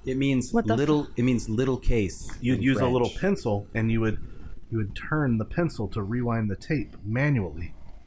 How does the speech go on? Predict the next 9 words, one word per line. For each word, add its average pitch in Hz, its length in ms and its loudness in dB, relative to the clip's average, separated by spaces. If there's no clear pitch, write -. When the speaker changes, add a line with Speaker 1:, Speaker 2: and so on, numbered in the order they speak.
Speaker 1:
And 175 520 4
so 170 220 4
I'm 175 160 2
gonna 208 120 -2
pair - 360 4
Speaker 2:
Huh. - 60 0
Speaker 1:
that 101 400 2
with 123 480 2
another 117 840 2